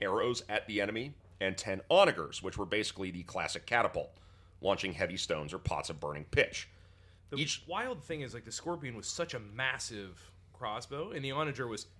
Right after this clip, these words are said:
Speaker 2: such a tiny catapult.
Speaker 1: Mm-hmm.
Speaker 2: <laughs> They're little. Like, it, there's, uh, shit.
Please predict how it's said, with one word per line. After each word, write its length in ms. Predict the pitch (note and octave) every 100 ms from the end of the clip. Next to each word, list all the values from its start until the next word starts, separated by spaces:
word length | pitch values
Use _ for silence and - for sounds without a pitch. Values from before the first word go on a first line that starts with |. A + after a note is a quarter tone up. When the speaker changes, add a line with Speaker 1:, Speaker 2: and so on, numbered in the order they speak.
| - -
Speaker 2:
such 300 | - - F#4
a 60 | C#4
tiny 300 | F#3 F3 C3+
catapult. 500 | G#2+ G2 - - -
Speaker 1:
Mm-hmm. 240 | F#2 G2+ A2 -
Speaker 2:
<laughs> 140 | -
They're 160 | - C4+
little. 400 | A3+ - - -
Like, 260 | G3+ D3 D3 B2
it, 160 | C3+ A2 -
there's, 320 | D3 E3 - - - - - - - - -
uh, 340 | C3 A2+ A2 A2 - - - - - -
shit. 420 | - - - A#2